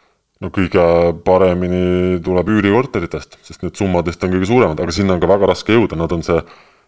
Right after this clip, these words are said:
noh, kui inimesed on nagu Monopoli mänginud, siis see ongi sama efekt, et sa pead enne neid väiksemaid, ma ei tea, maju, maju või mis iganes asjad need seal on, et, et ostma, et jõuda siis hotellide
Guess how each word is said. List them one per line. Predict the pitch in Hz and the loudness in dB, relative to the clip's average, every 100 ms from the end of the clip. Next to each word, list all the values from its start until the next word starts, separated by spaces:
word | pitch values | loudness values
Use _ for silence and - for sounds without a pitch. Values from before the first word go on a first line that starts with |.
| _ _ 98 | _ _ -8
noh, | - | 0
kui | 113 | 2
inimesed | 135 95 104 | 2 2 0
on | 95 90 | 0 0
nagu | 90 92 | 2 4
Monopoli | 120 123 - 82 78 | 4 2 0 -2 -2
mänginud, | 80 76 69 65 - _ _ - | -4 -6 -10 -12 -18 _ _ -16
siis | 90 - _ _ _ _ | -14 -14 _ _ _ _
see | - 127 | -2 0
ongi | 113 107 | 2 0
sama | 113 92 | 0 2
efekt, | 113 - | 0 0
et | - | -6
sa | - | -4
pead | 110 123 | 0 2
enne | 131 98 | 2 2
neid | 87 80 - 113 | 2 0 -4 0
väiksemaid, | 123 123 - 80 76 71 - - | 0 0 -4 -4 -4 -6 -14 -10
ma | 82 | -6
ei | 78 | -2
tea, | 82 | 0
maju, | 101 98 - 101 | 2 2 0 2
maju | 107 90 82 | 2 2 0
või | |
mis | 80 | -4
iganes | 98 92 82 | -2 0 2
asjad | 107 101 | 0 0
need | 80 - | -4 0
seal | 104 | 2
on, | 110 82 | 2 -4
et, | - - | -10 -12
et | 92 _ _ _ _ - | -12 _ _ _ _ -4
ostma, | 95 - 87 | -4 -2 -4
et | 82 98 | 0 2
jõuda | 87 | 2
siis | 80 85 | 0 -2
hotellide | - 110 98 85 78 82 | 0 2 2 2 2 2